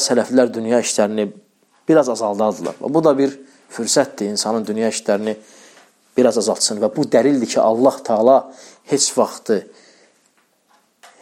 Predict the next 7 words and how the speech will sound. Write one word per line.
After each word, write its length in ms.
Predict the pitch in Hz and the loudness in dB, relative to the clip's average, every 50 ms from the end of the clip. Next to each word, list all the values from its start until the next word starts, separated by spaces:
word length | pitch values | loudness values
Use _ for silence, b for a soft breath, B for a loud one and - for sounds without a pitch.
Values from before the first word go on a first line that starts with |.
| - - - | -20 -10 -2
Allah 320 | - 131 131 139 143 135 - | 0 2 4 4 4 2 0
Taala 200 | - 123 120 113 120 | 0 2 2 2 2
heç 180 | 147 143 - - - | 0 -2 0 0 -2
vaxtı 420 | 113 - - - - 113 98 - - b b b b b b b _ | -2 -2 -2 -2 0 0 0 0 -4 b b b b b b b _
kamil 420 | - - 143 131 127 135 147 151 127 | -4 0 0 2 2 2 0 -2 -2
şər 300 | - - - 139 127 - | -2 -2 0 0 0 0
indirmir. 600 | - 117 113 107 104 110 101 90 - - - - | 0 -4 -6 -8 -6 -6 -6 -8 -10 -14 -20 -20